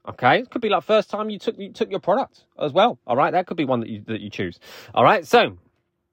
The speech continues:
I hope that makes sense. All right, so that's task number one. All right, task number two is I want you to duplicate that in your stories. All right, following this very similar theme that we've, that I've been talking about in, before, where I was saying, right, use five images across five different slides.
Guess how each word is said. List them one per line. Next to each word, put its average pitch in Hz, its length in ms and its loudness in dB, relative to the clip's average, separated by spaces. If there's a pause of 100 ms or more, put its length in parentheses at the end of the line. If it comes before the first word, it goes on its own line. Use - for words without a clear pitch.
(540)
I - 40 0
hope 180 80 4
that 160 120 -6
makes 156 180 -2
sense. 101 200 0 (380)
All 123 100 4
right, 180 260 4
so 180 200 6
that's 214 200 0
task 214 300 2
number 190 180 -2
one. 135 260 0 (340)
All 139 80 4
right, 151 180 4
task 233 360 4
number 220 220 2
two 175 440 2
is 156 260 0
I 143 60 -6
want 160 240 -4
you 151 60 -6
to 120 60 -10
duplicate 185 600 -2
that 156 260 0 (580)
in 220 260 -2
your 214 160 2
stories. 175 680 2 (280)
All 123 100 -2
right, 160 220 0
following 214 320 4
this 202 260 -4
very 196 280 0
similar 190 300 -2
theme 180 380 -2
that 165 100 -4
we've, 165 240 -4
that 180 100 6
I've 147 100 0
been 156 140 -8
talking 190 320 -4
about 139 260 -2
in, 147 120 -10
before, 170 400 4
where 147 120 6
I - 20 8
was 127 100 0
saying, 147 220 0
right, 139 180 4
use 151 280 0
five 151 360 4
images 139 360 -2
across 120 280 -2
five 113 260 0
different 117 280 -12
slides. 95 380 -2